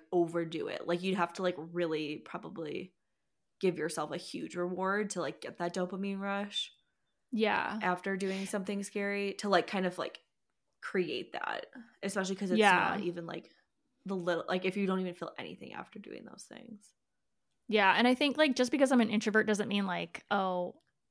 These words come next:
Speaker 2: I'm never going to be able to, like, enjoy doing those things. It just,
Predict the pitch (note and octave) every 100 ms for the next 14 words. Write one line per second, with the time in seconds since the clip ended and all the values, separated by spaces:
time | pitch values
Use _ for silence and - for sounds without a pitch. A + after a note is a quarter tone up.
0 | _ _ A3 G#3 G3+ F#3+ F#3 F#3 F3 E3+
1 | F3 E3+ F3+ F3 G3 F3 E3 - F3 E3+
2 | E3 E3 E3 D#3+ F#3 G3+ - G#3+ A3 -
3 | - F#3+ -